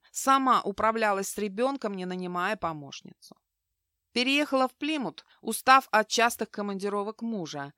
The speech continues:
присутствие которого стало необходимым, чем ближе был этап завершения строительства последнего крейсера.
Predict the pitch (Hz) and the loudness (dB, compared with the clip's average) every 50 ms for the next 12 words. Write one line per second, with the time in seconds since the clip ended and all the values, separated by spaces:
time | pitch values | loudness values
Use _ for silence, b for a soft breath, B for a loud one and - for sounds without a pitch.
0 | b b b b b b - 202 226 - - 226 214 - - - - 202 208 202 | b b b b b b -4 -2 -2 -2 -2 -2 -4 -6 -8 -8 -2 0 0 0
1 | 196 - 208 202 - 262 269 254 220 190 175 170 - - - 196 190 185 180 180 | 2 0 -2 0 0 0 0 2 2 2 0 -2 -2 0 0 2 2 2 0 -2
2 | 185 180 180 - - 196 202 196 185 220 233 226 196 156 151 156 B B B _ | -2 -4 -4 -2 0 0 0 0 0 -4 -4 -4 -4 -4 -6 -8 B B B _
3 | - - 220 202 196 190 214 220 247 233 233 220 196 208 202 202 190 - 196 190 | 0 0 0 0 0 -2 -2 -2 -2 -2 -2 -2 -2 0 -2 0 0 2 2 2
4 | 180 180 175 190 185 190 - - - 190 185 185 180 175 - - - 175 175 170 | 2 0 -4 -4 -4 -4 -4 -4 -4 -4 -4 -4 -6 -6 -8 -4 -2 0 0 0
5 | 175 202 - 233 226 - - 214 214 214 220 - _ _ - 214 202 - - 175 | -2 -6 -6 -8 -8 -8 -6 -4 -4 -4 -4 -6 _ _ 4 4 4 4 2 -4
6 | 165 160 156 170 170 160 156 - - 143 143 135 127 - - - - 151 156 | -4 -4 -6 -6 -8 -8 -8 -10 -12 -14 -14 -14 -14 -16 -16 -16 -18 -18 -20